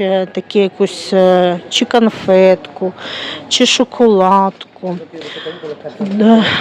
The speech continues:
щоб, е, попити, допустим, кавуськи і щось таке вкуснюче жа-, зажерти. Ну, тут же ж, понімаєш, в чому проблема? Тут же ж у Танечки Р П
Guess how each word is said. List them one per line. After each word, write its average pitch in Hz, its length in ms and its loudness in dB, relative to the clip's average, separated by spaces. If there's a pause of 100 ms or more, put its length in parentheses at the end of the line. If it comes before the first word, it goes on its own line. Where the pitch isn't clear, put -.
(220)
щоб, 233 280 0 (100)
е, 226 180 6
попити, 226 380 -4
допустим, 226 680 0
кавуськи 233 1040 -2 (1300)
і 302 200 4
щось - 380 -2
таке 247 580 2 (1000)
вкуснюче 254 840 2
жа-, 240 280 4
зажерти. 185 1040 0 (1000)
Ну, 254 160 6
тут 302 180 0
же 311 160 4
ж, - 120 -2
понімаєш, 294 600 4
в - 80 -20
чому 220 340 2
проблема? 185 640 0
Тут 262 200 -4
же 294 120 4
ж 302 160 0
у - 20 -2
Танечки 302 720 2
Р 277 180 2
П 247 240 0